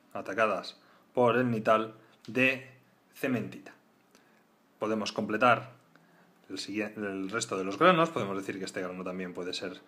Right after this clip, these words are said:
de ferrita primaria y este otro grano puede ser perlítico y este de aquí, pues podemos decir también que puede ser de ferrita primaria.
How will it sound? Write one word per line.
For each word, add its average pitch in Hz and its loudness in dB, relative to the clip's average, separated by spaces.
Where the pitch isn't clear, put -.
de 107 -6
ferrita 98 -6
primaria 165 4
y 123 2
este 120 -6
otro 95 -6
grano 92 -6
puede 87 -8
ser 98 -2
perlítico 170 0
y 151 4
este 117 -2
de 98 -2
aquí, 147 4
pues 107 -8
podemos 90 -8
decir 87 -12
también 92 -12
que 95 -10
puede 92 -10
ser 90 -8
de 107 -6
ferrita - -10
primaria. - -18